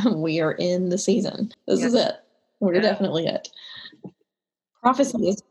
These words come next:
Speaker 1: fascinating to study. It's, um, the Bible is full of prophecy. It's, prophecy is not just about, um, the second coming of Jesus. Prophecy started in Genesis, and it runs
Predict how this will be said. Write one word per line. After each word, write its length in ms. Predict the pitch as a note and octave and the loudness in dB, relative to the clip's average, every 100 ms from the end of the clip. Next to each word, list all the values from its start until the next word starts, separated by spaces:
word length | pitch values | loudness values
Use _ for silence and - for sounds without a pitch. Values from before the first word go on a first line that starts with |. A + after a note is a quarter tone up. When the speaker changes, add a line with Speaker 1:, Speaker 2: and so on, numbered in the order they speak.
| - | 2
Speaker 1:
fascinating 640 | G#3 G#3 A3 G#3+ G3+ G3 | 2 2 2 0 2 0
to 60 | F#3+ | 0
study. 440 | - F#3+ F3+ E3 | 0 0 0 0
It's, 220 | E3 - - | 0 -2 -4
um, 300 | F#3+ F3+ F3 | -2 -2 0
the 60 | G3 | 0
Bible 320 | G3+ F#3+ F3+ | 0 0 0
is 160 | F3+ - - - - - | -2 -4 -6 -16 -12 -2
full 400 | G3 F3 E3 - | 0 0 -2 -4
of 160 | F3+ - | -6 -2
prophecy. 500 | F3+ F3+ E3+ - E3+ | -2 0 -4 -2 -2
It's, 260 | G3+ - - | -2 -8 -12
prophecy 480 | - G#3 G#3+ G#3+ G#3 | -2 0 0 0 0
is 120 | F#3+ | 2
not 240 | F#3+ F#3+ F#3 | 0 0 0
just 220 | F#3 - | -4 -2
about, 480 | E3+ F3+ E3+ E3 - - | 0 0 -2 -4 -8 -10
um, 440 | F3+ G3 G#3 G#3+ _ - | -8 -4 -2 -4 _ -4
the 60 | |
second 420 | G#3 G3+ G3 G3 | -2 0 -2 -4
coming 280 | - G3 F3+ | -2 0 0
of 120 | F3+ | -2
Jesus. 520 | F3+ F#3 F3+ F#3+ G3 - | -2 -2 0 -2 -4 -2
Prophecy 460 | G#3 F#3+ F3 F#3 | -2 -2 -2 -2
started 580 | D#3+ - F#3 F3 F3 F3+ G3 | -2 0 0 0 0 -2 -2
in 220 | F3+ E3 - - | -2 -4 -10 -8
Genesis, 680 | - F3+ F3+ - - G3+ - | -2 0 0 -2 -4 -4 -4
and 140 | F#3 | -4
it 80 | F3+ | -4
runs 260 | F3+ F3 | -4 -4